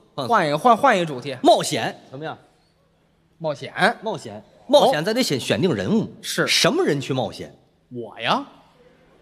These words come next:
Speaker 2: 我去夺回我的腰子呀。
Speaker 1: 不是这么冒险。
Speaker 2: 我，就废话。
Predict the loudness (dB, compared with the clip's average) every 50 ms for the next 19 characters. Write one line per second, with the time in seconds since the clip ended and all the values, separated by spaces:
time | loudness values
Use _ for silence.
0 | _ _ _ _ -20 _ _ _ -20 -20 -20 -20 -20 _ _ _ _ -6 -4 2
1 | 4 2 4 4 4 4 4 6 6 4 4 2 -2 -6 -8 -8 -2 -2 2 2
2 | 2 2 2 2 0 0 0 0 -4 -8 -8 -10 -10 -10 -10 -8 -8 -8 -6 -6
3 | -6 -6 -6 -6 -6 -6 -8 -8 -8 -8 -8 -8 -8 -10 -10 -10 -10 -10 -12 -12
4 | -12 -12 -12 -14 -14 -14 -14 -14 -14 -14 -14 -14 -14 -14 -14 -14 -16 -16 -16 -14
5 | -14 -14 -14 -14 -14 -14 -12 -12 -12 -14 -14 -14 -14 -14 -14 -14 -14 -14 -12 -12
6 | -12 -12 -12 -12 -12 -12 -12 -14 -14 -14 -14 -14 -14 -12 -14 -12 -12 -14 -14 -14
7 | -16 -8 0 4 6 6 6 6 4 4 2 2 0 -2 -2 -2 -2 -4 0 2
8 | 4 4 4 4 2 -2 -2 2 4 4